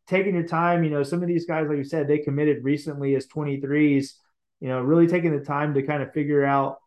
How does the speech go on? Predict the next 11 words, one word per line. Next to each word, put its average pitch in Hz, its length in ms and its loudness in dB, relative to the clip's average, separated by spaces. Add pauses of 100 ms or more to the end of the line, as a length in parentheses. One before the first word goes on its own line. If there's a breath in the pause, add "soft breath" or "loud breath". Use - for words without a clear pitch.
(180)
what 147 280 -2
some 151 180 -4
of 147 40 -4
these 139 200 -2
places 139 360 -2
are 131 180 -4
about. 135 400 -2
And, 120 160 -10 (380)
um, 120 380 -4 (100)
you 147 140 -4
know, 135 300 -6